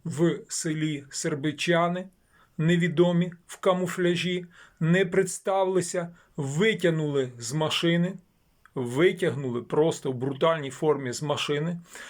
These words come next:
засунули буса, в буса і що, повезли в Сокирянський Т Ц К. А машину його так і залишили в селі Сербичани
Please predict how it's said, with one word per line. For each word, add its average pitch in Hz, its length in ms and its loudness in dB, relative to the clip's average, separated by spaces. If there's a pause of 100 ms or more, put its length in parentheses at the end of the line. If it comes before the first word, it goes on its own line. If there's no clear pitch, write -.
(160)
засунули 165 720 2
буса, 165 600 -2 (880)
в 151 100 -4
буса 185 560 0
і 208 220 0
що, 202 340 2
повезли 170 720 2 (920)
в 190 360 6 (540)
Сокирянський 170 800 0
Т 170 160 -6
Ц 151 200 -6
К. - 260 -12 (1300)
А 156 60 -2
машину 196 420 2
його 196 200 4
так 180 280 0
і 170 40 -2
залишили 156 680 0
в 147 80 -14
селі 151 260 -6
Сербичани 156 800 -2